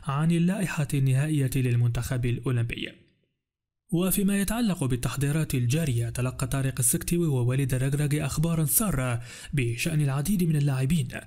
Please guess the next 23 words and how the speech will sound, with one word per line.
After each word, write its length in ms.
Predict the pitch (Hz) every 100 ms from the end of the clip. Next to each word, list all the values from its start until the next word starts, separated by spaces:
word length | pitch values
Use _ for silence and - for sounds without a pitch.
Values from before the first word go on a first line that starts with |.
| - - -
الذين 400 | 139 120 117 139
حصلوا 440 | 120 151 156 147 131
على 140 | 131
موافقة 600 | 135 160 - - 147 151
أنديتهم 760 | 143 151 170 170 151 160 156 143 - - -
للمشاركة 800 | 147 131 123 120 175 170 156 156
مع 160 | 135
المنتخب 560 | 135 147 165 156 165 151
الأولمبي 800 | 156 - 151 139 156 156 143 131 - - -
في 200 | - 135
أولمبياد 500 | 123 120 120 151 139
باريس 420 | 127 165 208 180
ألفين 340 | 151 131 139
وأربعة 480 | 127 123 127 120 120 120
وعشرين، 680 | 120 117 113 113 - - - - - _ _ _ -
إذ 120 | 131
أن 180 | 127 123
هذا 220 | 117 120
الأمر 460 | 117 147 147 143 135 - - -
يمثل 540 | 117 113 131 - 135
دفعة 460 | 156 170 160 165 156 -
قوية 400 | 170 196 220 180
للمنتخب 840 | 156 139 156 170 - - - -